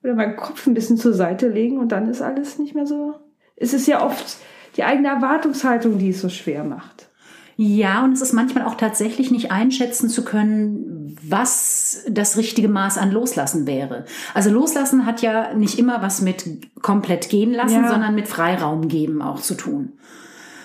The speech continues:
Speaker 2: Und manchmal weiß ich eben nicht, also so wie du das jetzt beschreibst, denke ich manchmal, ach, guck mal, es gibt so Leute in meinem Leben, vielleicht sollte ich mich da einfach melden, weil die das einfach nicht tun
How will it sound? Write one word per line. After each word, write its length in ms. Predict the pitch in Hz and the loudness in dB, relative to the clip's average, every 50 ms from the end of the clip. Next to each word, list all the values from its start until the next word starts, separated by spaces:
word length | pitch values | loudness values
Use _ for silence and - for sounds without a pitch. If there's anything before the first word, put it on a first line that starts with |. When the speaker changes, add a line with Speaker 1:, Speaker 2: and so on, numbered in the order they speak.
| - - | -6 0
Speaker 2:
Und 120 | - 208 208 | 2 2 4
manchmal 380 | 196 202 - - 269 254 254 | 4 2 2 4 2 2 4
weiß 240 | 226 214 233 262 254 | 2 2 0 0 0
ich 140 | 262 - - | -2 0 0
eben 160 | 220 220 226 | 2 2 4
nicht, 300 | 240 320 359 - - - | 4 4 2 0 -2 -2
also 180 | 220 180 185 180 - | 0 0 0 0 0
so 160 | 175 180 214 202 | 0 0 2 4
wie 100 | 214 180 | 4 2
du 120 | 202 262 | 2 2
das 160 | 285 269 269 | 2 2 2
jetzt 160 | 269 254 - | 0 0 0
beschreibst, 420 | - 233 - - 240 247 247 - - | -2 -4 -2 0 -2 -2 -2 -2 -2
denke 160 | 220 226 226 | 0 0 0
ich 80 | 214 220 | 0 0
manchmal, 300 | 226 220 226 - 220 - | 0 0 0 0 0 0
ach, 120 | 214 - - | -2 -4 -2
guck 180 | - 294 - | -2 0 0
mal, 80 | 226 180 | 0 0
es 140 | 175 - - | 0 -2 -2
gibt 120 | 190 - | -4 -2
so 120 | - 208 190 | 0 0 0
Leute 280 | 175 165 175 185 240 | 0 0 0 0 0
in 80 | 220 226 | 0 2
meinem 200 | 226 226 233 226 | 2 2 2 2
Leben, 280 | 226 240 240 254 247 - - - - - - - - - - - - - _ | 2 2 0 0 -2 -2 -10 -16 -16 -16 -18 -18 -20 -20 -20 -20 -20 -20 _
vielleicht 420 | - - - 240 233 226 208 220 - | -8 0 2 4 4 4 2 0 0
sollte 320 | - 226 240 269 262 - | 2 2 2 2 2 -2
ich 120 | 262 - - | -2 2 2
mich 120 | 254 - | 0 2
da 100 | - 220 | 2 0
einfach 280 | 220 214 208 - 214 - | 2 2 0 0 2 4
melden, 460 | 247 269 302 320 302 226 202 190 185 | 4 4 4 2 2 2 2 0 2
weil 140 | 185 190 196 | 0 0 0
die 160 | 180 185 208 | 0 0 2
das 500 | 214 220 220 - - - - - - - - - - - - 208 - - - - | 2 2 0 -2 -6 -8 -10 -10 -14 -16 -20 -20 -18 -14 -12 -12 -12 -12 -12 -8
einfach 380 | - - 202 277 - 285 - | -4 -4 -4 -4 -4 -4 -2
nicht 260 | - 233 - - - - | 0 0 0 -2 -4 -4
tun 380 | - 220 254 320 403 427 330 | 0 0 0 0 0 -4 -6